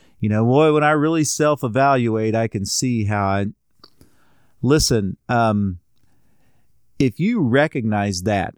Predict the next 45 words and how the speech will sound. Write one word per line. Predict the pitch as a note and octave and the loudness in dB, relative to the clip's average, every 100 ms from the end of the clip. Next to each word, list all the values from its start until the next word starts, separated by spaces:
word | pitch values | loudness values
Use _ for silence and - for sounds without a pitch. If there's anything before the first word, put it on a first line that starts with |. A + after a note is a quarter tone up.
| _ A#2 | _ -6
as | G2 | -4
being | G2+ B2+ A2+ | -2 0 0
a | G2+ | -2
part | - A#2+ A#2+ | -4 -4 -2
of | G2+ | -2
your | G#2 | -4
personality, | G2+ G#2 F#2+ G#2 G2 F2+ F2 F2+ G#2+ - _ _ _ _ _ _ _ _ _ _ _ - - - | -4 -4 -2 -2 -2 0 -2 -4 -8 -14 _ _ _ _ _ _ _ _ _ _ _ -20 -20 -4
let | G#2 D#3 | 0 2
me | F3+ C#3 | 2 0
help | B2+ - | 0 -2
you. | G2 F2 - _ _ _ - C3+ | -4 -4 -10 _ _ _ -16 -8
Okay, | - C3 | -2 -2
see, | - C#3 | -2 -4
'cause, | A#2+ G#2 - | -2 -2 -2
um, | G2 F#2+ F2 - _ _ _ D#3 | -4 -4 -8 -12 _ _ _ -4
one | D#3 B3+ | -2 -2
of | |
the | D3+ | -4
things | D#3 D3+ A2+ | -2 -2 0
about | B2 A2+ A2 | 0 0 0
me | A2 | -2
is, | G2+ F#2+ | -2 -2
uh, | F2+ | -4
I | G2+ | -2
love | G#2+ C#3+ C3+ | 0 0 0
working | A2+ G#2+ G2+ | -2 -2 -2
with | F#2 - | -2 -2
horses. | G#2 F2 - F2+ - _ | -2 -2 -6 -6 -8 _
That's, | A#2+ A2 - - | -4 -4 -6 -6
that's | A2 G#2 - | -4 -4 -4
just | A2+ - - | -4 -4 -6
one | A2 A#2 | -4 -4
of | G2 | -4
my | F#2 | -4
passions | - A2 G2+ G#2 F#2 | -4 -4 -4 -8 -8
in | G2 | -6
life, | G2 G2 | -6 -6
which, | A#2 - | -6 -4
by | G3+ C#4 | 0 0
the | F3+ | 2
way, | F#3 B2+ B2+ - _ - - | 2 2 -2 -6 _ -20 -12
<laughs> | - - - D3+ G3+ - C4+ A#3+ G#3 | -12 -8 -4 -2 -2 -4 -10 -2 2
is | F#3 | 2
a | F3+ | 2
great | C3+ D#3 B3+ G#3+ | 0 2 2 2